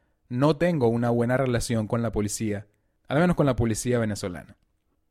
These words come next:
Ahora, si estamos hablando de crímenes que yo he cometido, realmente no puedo recordar ninguno. Coño, excepto tal vez que cuando estaba pequeño y vivía en San Rafael, en Ciudad Bolívar,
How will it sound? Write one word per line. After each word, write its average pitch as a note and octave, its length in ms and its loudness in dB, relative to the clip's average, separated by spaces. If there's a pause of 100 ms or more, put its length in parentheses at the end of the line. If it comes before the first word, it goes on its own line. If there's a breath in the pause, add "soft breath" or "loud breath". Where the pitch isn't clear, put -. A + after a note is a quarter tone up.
Ahora, D3 200 4
si - 60 0
estamos G3 220 4
hablando G#3+ 320 8
de D#3+ 120 4
crímenes E3 440 2
que C#3+ 120 2
yo C3 140 8
he D3+ 60 6
cometido, D3 560 2
realmente C3+ 520 2
no D3+ 140 4
puedo D#3 220 8
recordar C3 520 2
ninguno. C3 560 2 (200)
Coño, A#2+ 260 2
excepto B2+ 300 2
tal D3 120 4
vez C3 100 4
que D3+ 60 2
cuando C#3+ 140 0
estaba A#2+ 260 -2
pequeño C3+ 480 -2 (220)
y B2+ 120 0
vivía B2 200 6
en B2 80 2
San D3+ 160 2
Rafael, B2 340 2
en B2+ 60 2
Ciudad C3+ 220 4
Bolívar, A#2+ 460 2